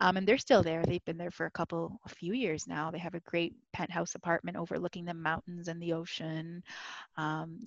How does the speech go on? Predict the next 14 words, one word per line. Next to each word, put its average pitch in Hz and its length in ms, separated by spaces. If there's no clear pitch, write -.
they're 208 200
a - 100
great 196 280
place. 190 300
Anyway, 196 300
I 202 60
stayed 226 360
there 202 200
with 208 140
them 190 200
for - 140
a 190 60
little 185 220
while 170 420